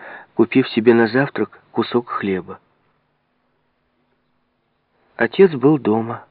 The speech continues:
Мать уже крепко держалась на ногах, ни он, ни она не сделали никаких замечаний по поводу нашей продолжительной отлучки.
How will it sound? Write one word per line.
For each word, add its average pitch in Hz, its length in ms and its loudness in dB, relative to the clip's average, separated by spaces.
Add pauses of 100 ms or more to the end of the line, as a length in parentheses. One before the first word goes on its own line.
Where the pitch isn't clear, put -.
(1200)
Мать 139 280 2
уже 120 160 2
крепко 127 360 2
держалась 110 540 0 (460)
на 104 100 0
ногах, 107 500 0
ни 107 160 -2
он, 123 160 0
ни 113 80 0
она 110 300 0 (340)
не 110 200 2
сделали 113 440 4
никаких 104 520 0
замечаний 113 600 0
по 95 160 -6
поводу 104 320 0
нашей 104 360 -4 (260)
продолжительной 101 800 -2
отлучки. - 580 -4